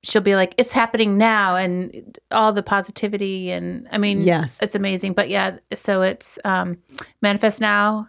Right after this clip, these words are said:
Speaker 1: and then Inner Glimpse. I have both of them. I listen to them both on audiobooks, like, a million times. And, you know.
Speaker 2: I love that.
Speaker 1: <laughs>
Speaker 2: I love that.
Speaker 1: And
Speaker 2: Yeah.
Speaker 1: Peter Crone is
Speaker 2: Peter
Speaker 1: the
Speaker 2: Crone.
Speaker 1: mind architect. So he's, has a presence on social media
Speaker 2: Mm-hmm.
Speaker 1: as well, and does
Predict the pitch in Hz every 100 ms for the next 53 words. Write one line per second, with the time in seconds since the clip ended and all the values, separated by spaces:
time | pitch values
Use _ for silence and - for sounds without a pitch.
0 | _ - 190 185 180 185 185 196 202 180
1 | 175 185 147 - - - 196 202 202 196
2 | 202 196 196 196 180 180 - 196 190 185
3 | 180 180 180 185 196 - - - - -
4 | - - 208 185 180 185 180 - 185 175
5 | 180 180 180 175 175 175 - - 226 -
6 | 202 185 180 190 170 160 - 233 175 180
7 | 185 - - 175 208 - 294 285 277 254
8 | 226 220 - 226 208 - - _ _ -
9 | 185 170 202 196 202 208 185 226 196 -
10 | 175 175 - - 185 175 185 180 - -
11 | - - 226 202 190 196 185 185 - 185
12 | 180 190 - 185 180 180 175 180 175 175
13 | 175 190 175 170 170 170 - - 180 175
14 | 175 -